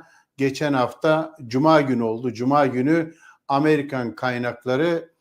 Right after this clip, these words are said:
e, Ukrayna Savaşı'nın bitirilmesi için yirmi sekiz maddelik bir planı kamuoyuna açıkladılar. Daha doğrusu sızdırdılar. Yani do-, doğrudan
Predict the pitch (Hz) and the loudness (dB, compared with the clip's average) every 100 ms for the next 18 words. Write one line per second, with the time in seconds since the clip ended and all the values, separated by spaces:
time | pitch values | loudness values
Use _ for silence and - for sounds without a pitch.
0 | _ _ _ 131 127 151 127 165 160 151 | _ _ _ -2 -2 -2 -4 0 2 2
1 | 139 135 143 139 135 135 127 123 147 151 | -2 -2 0 0 -2 -6 -8 -4 -6 -4
2 | 143 135 127 123 127 120 170 147 120 139 | -2 0 -2 -4 -10 -8 -6 -4 -2 -2
3 | 143 156 156 143 151 147 135 143 135 - | 0 -2 -4 -6 -4 -6 -4 -2 -2 -2
4 | 131 165 165 151 135 - 143 127 131 170 | -2 -2 -2 -4 -4 -4 -2 0 0 0
5 | 165 - _ _ _ - 170 151 127 117 | -2 -8 _ _ _ 4 4 4 2 0
6 | 120 156 175 160 - 165 160 - - 131 | 0 0 0 -4 -2 -2 -2 -6 -6 -4
7 | 120 151 139 143 175 190 190 190 151 - | -2 -2 -2 2 4 4 2 2 -8 -4
8 | 160 147 160 165 156 117 139 131 117 139 | -4 0 0 2 2 2 0 -2 -2 -2
9 | 147 127 147 147 139 135 - | -2 0 0 2 0 -2 -4